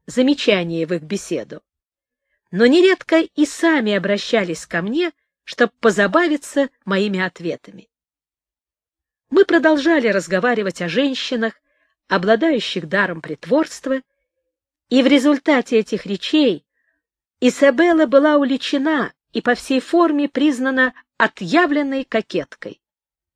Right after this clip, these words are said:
Дон Луис снова подтвердил, что не станет с ней встречаться,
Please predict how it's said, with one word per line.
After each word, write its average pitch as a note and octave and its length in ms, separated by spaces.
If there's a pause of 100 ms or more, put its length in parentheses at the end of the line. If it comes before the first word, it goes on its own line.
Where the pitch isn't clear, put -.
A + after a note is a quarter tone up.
(560)
Дон G#3+ 300
Луис A3+ 280
снова C4 440
подтвердил, F3 760 (440)
что - 260
не G3 100
станет A3+ 520
с - 120
ней F3+ 140
встречаться, - 880